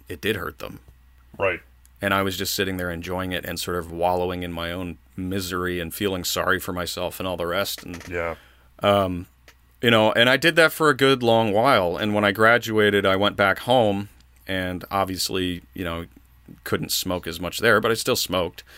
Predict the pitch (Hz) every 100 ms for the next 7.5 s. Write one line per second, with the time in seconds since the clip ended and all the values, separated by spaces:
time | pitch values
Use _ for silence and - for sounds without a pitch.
0 | - - - - 98 90 - - _ _
1 | 107 104 101 98 - 104 101 98 92 -
2 | _ - 107 101 101 - - 110 107 110
3 | 104 110 - 107 107 - 107 101 98 95
4 | 92 - 107 101 98 90 87 - - 113
5 | - 104 - 104 101 98 98 92 95 95
6 | 90 87 101 85 80 - 143 131 113 123
7 | 113 104 - 87